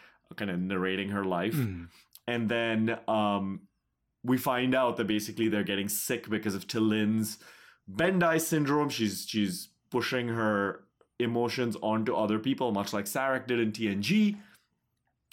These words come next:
Speaker 1: And at the end, we realize that these Betazoids are actually sp-, Betazoid spies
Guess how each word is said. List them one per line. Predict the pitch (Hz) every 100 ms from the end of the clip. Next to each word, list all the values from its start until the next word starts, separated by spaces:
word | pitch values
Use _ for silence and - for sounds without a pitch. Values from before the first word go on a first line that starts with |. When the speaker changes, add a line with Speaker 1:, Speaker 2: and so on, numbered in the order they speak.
| -
Speaker 1:
And | 131
at | 127
the | 135
end, | 127 135
we | 123
realize | 107 107 110
that | 104
these | 104
Betazoids | 85 104 101 107 104 95
are | 95
actually | 92 92 107 95 95 90 - - - _ _ _ _ _ -
sp-, | - - 170 135
Betazoid | 135 131 139 123
spies | - - 156 143 104 95 127 - -